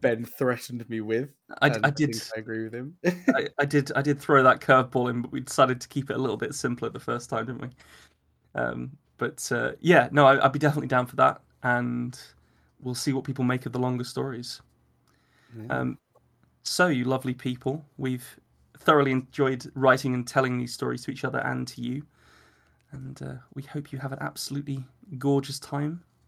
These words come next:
Speaker 2: and we'll see you in the next episode.
Speaker 1: See you all soon.
Speaker 2: Thanks for joining us for this episode of The Tiny Bookcase.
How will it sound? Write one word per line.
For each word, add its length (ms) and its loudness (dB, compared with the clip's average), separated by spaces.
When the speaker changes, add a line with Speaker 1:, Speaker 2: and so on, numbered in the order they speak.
Speaker 2:
and 160 -6
we'll 100 -8
see 200 -6
you 260 -2
in 100 -2
the 60 0
next 260 -8
episode. 460 -10
Speaker 1:
See 180 -14
you 120 -10
all 100 -12
soon. 380 -12
Speaker 2:
Thanks 220 4
for 60 -6
joining 320 0
us 100 -6
for 100 -6
this 220 0
episode 500 -6
of 80 -6
The 60 -4
Tiny 240 -2
Bookcase. 580 -8